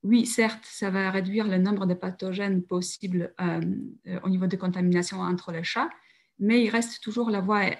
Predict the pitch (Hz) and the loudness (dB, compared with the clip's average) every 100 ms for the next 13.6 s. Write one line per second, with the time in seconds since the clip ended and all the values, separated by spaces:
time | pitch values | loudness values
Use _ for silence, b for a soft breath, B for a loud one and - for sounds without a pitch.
0 | - 202 185 180 196 254 226 190 185 247 | -4 0 2 2 4 6 6 6 2 2
1 | 320 - _ 185 180 175 175 175 180 - | 0 -6 _ -2 2 2 2 2 -2 -2
2 | 190 185 214 240 190 175 170 165 190 185 | 0 2 4 4 2 2 0 -2 2 2
3 | 190 208 208 226 220 - 185 175 175 180 | 4 0 0 -4 -4 -4 -2 -2 -2 -6
4 | - 185 185 196 214 214 202 185 185 175 | -8 -2 0 2 2 0 -2 -2 -2 -2
5 | 170 185 B B 185 180 190 185 214 202 | -4 -8 B B 0 4 4 4 0 2
6 | 220 208 202 190 190 196 196 170 - 180 | -2 2 2 4 4 4 4 2 2 -2
7 | 185 185 190 - 180 190 180 - 208 214 | 0 -2 -4 -8 -4 -4 -4 -4 0 0
8 | 214 185 185 180 185 247 254 B B B | 2 2 4 6 6 2 -2 B B B
9 | 185 180 180 180 - 190 180 240 202 208 | 2 6 6 4 0 -2 2 2 4 2
10 | 185 185 196 185 185 175 175 202 214 208 | 0 0 0 2 4 4 2 0 0 2
11 | 170 196 - 175 170 165 175 175 175 208 | 2 0 -2 -2 0 0 0 0 0 -2
12 | - 180 165 175 - 185 185 185 180 175 | -2 -2 -4 -4 -2 0 2 0 -2 -6
13 | 170 180 175 160 165 | -2 2 0 0 -6